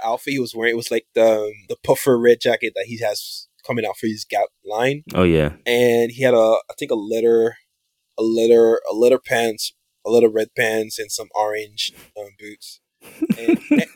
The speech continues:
Speaker 1: anybody that knows Ye is inspired by Akira. It's a, it's an anime, and he, he's all in red, so people kinda caught, caught on to the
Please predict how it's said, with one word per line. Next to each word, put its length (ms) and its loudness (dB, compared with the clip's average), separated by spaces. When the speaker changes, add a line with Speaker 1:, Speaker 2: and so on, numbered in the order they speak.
Speaker 1:
anybody 420 2
that 280 -2
knows 400 0
Ye 440 -4
is 120 -8
inspired 640 -2
by 320 -2
Akira. 500 0
It's 180 -8
a, 200 -2
it's 140 -14
an 100 -14
anime, 300 -4
and 160 -10
he, 460 -12
he's 260 -8
all 200 2
in 140 -6
red, 360 0
so 400 -10
people 200 -12
kinda 260 -2
caught, 220 -14
caught 160 -4
on 200 -10
to 200 -18
the 80 -10